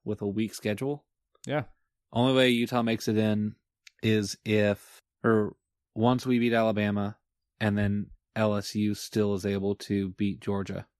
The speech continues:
Speaker 2: Hmm.
Speaker 1: then Utah probably has a shot.
Speaker 2: Okay.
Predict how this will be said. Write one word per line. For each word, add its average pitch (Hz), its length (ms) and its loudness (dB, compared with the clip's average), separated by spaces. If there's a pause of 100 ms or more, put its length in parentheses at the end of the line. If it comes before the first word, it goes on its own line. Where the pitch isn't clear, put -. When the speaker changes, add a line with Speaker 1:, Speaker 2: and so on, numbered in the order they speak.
(280)
Speaker 2:
Hmm. 123 240 -8 (320)
Speaker 1:
then 104 320 -2
Utah 101 380 -2
probably 101 320 -6 (260)
has 104 220 -4
a 95 60 -6
shot. 95 360 -8 (440)
Speaker 2:
Okay. 113 240 -8